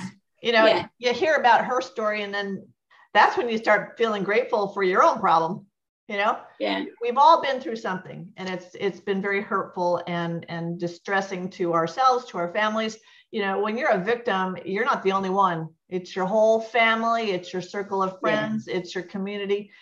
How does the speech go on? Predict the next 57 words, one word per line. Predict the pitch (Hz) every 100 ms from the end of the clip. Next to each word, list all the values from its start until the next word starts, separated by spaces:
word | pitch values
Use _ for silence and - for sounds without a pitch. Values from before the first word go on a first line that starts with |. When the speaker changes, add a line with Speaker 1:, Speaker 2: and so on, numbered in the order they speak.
| _ -
Speaker 1:
Everybody | 202 220 196 202 185
becomes | 185 196 185 175
a |
victim | 170 185 185 175 175
when | 170
one | 175 180
person | - 165 165 170 165 -
is | 165
taken. | - 180 170 156 165 _ _ _
And | 190 185
so | 196 196 185
it's | 180 -
incumbent | 185 185 214 208 196
upon | 202 185 175
us | 165 170 -
to | 175
stand | - 185 180
up | 165 165
and | 165
speak | _ 180 175
up | 160 160 -
and, | 170 165 165 -
and | 160 165
get | 170 170
the | 160
word | 165 170
out. | 165 160 -
And | 165
I | 160 165
so | - - 277 285 -
Speaker 2:
Yeah. |
Speaker 1:
appreciate | - 202 - 175
what | 175 175
you're | 180 175
doing. | 170 165 - _ _
We | - 254
can | - 269
find | 302 294 294
your | 247
book | 220 254 262
called | 240 208 196
Love | 208 247 247 -
on | 220 233
the | 208
Line, | 208 247 185 185 190
and | 180
I |
can't | 190 240 269 214
read | 233 220 175
the | 175 175 -
fine | 233 247 240
print. | - 277 339 -
<laughs> |
It's | -
got | - 330
a | 508
long | 311 294 269 233